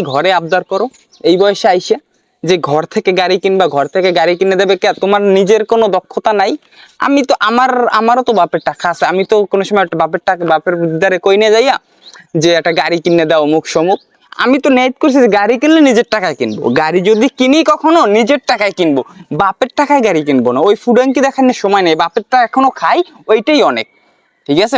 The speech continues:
বাপেরটা যে এখনো খাইতেছি, এইটাই অনেক। তো কথা হচ্ছে যে আমি এখন লেভেলে আসি, অনেক ফাওপানা পুঁটি ফেলাইছি। এখন কথা হচ্ছে যে ওই যে জোর জুলুম কইরা, বাপ মায়ের জোর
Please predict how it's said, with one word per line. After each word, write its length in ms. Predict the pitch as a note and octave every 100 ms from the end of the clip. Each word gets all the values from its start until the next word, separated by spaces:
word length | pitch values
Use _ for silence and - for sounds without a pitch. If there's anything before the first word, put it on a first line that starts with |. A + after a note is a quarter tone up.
| D#3+
বাপেরটা 420 | B2 - F#3+ F#3+ A#3
যে 60 | C4 F3
এখনো 240 | E3+ - C#4+
খাইতেছি, 640 | - E3+ F3 A#3+ C4 E4+ E4+ - - -
এইটাই 280 | A3 A3+ D4+
অনেক। 280 | A3 D#3+ A2+ - - _ _ - _ _ _ -
তো 60 | A3 F#3+
কথা 200 | G3 A3
হচ্ছে 220 | C4+ - D#4+
যে 140 | C4+ D#4+ - _ _ _ _ _ _ -
আমি 200 | G3 B3 C#4
এখন 140 | C4+ E3+
লেভেলে 320 | D3+ G3 C4 D4
আসি, 140 | C4+ F4 - -
অনেক 160 | F#3 A#3 -
ফাওপানা 340 | A3+ A3 C4
পুঁটি 180 | C4 C4+ B3
ফেলাইছি। 280 | C#4 C4 C#4+
এখন 140 | A#3+ G3+
কথা 160 | G#3 A#3
হচ্ছে 200 | C4 C#4 A#3
যে 80 | C4+ - - _ _
ওই 80 | F3+ F3+
যে 60 | G3+ C#3
জোর 180 | G3+ B3 C4+
জুলুম 240 | B3+ C4+ C4
কইরা, 160 | C4 B3 F#3+
বাপ 120 | F#3 A3
মায়ের 160 | A3+ G#3
জোর 140 | F#3+